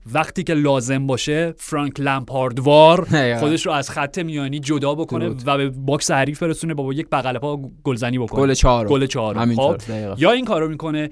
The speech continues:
Speaker 1: یا اینکه همون آندرلپ رو انجام می‌ده، یعنی از آدما می‌خواد بابت سرعت و استقامتی که داره طول زمین رو نود دقیقه پوشش بده، بیشترین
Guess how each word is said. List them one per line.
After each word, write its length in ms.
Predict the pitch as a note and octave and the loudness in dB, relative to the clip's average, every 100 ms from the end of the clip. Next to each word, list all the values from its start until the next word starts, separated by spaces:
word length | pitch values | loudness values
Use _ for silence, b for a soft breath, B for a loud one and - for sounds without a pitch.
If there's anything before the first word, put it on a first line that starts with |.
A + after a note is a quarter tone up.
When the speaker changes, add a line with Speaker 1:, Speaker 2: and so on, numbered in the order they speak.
| B C3+ | B -2
Speaker 1:
یا 140 | F3+ | 0
اینکه 200 | A#3 G#3+ | 0 -4
همون 180 | G#3+ G#3+ | -4 -2
آندرلپ 500 | E3+ D#3 D#3 D3+ E3 | -2 0 0 -2 -2
رو 160 | F#3+ | -2
انجام 280 | D3 A#2+ A#2+ | -2 -4 -6
می‌ده، 180 | A2+ A2+ | -6 -6
یعنی 160 | B2 F3+ | -6 -6
از 160 | F3 | -4
آدما 280 | D#3 C#3 D#3 | -4 -4 -4
می‌خواد 260 | F3 F#3+ D3+ | -6 -8 -4
بابت 340 | C#3 C#3 - | -4 -4 -8
سرعت 500 | - D#3 C#3+ C#3+ E3+ | -10 -6 -6 -8 -8
و 40 | |
استقامتی 560 | E3 - C3+ C3+ D#3 F3 | -8 -8 -8 -6 -8 -6
که 100 | E3+ | -6
داره 280 | D3 D3 C#3 B B | -6 -6 -8 B B
طول 340 | - F#3+ G3+ F#3+ | -8 -2 0 0
زمین 340 | D#3+ D3 F3+ | -2 -6 -6
رو 80 | D#3+ | -4
نود 340 | C#3+ C#3 E3 | -2 0 0
دقیقه 240 | E3 D3 E3 | -2 -4 -6
پوشش 380 | - C#3+ F3 - | -8 -8 -8 -6
بده، 280 | C#3 C#3+ C#3 | -4 -4 -6
بیشترین 500 | D3+ - D#3 D3 | -8 -6 -4 -4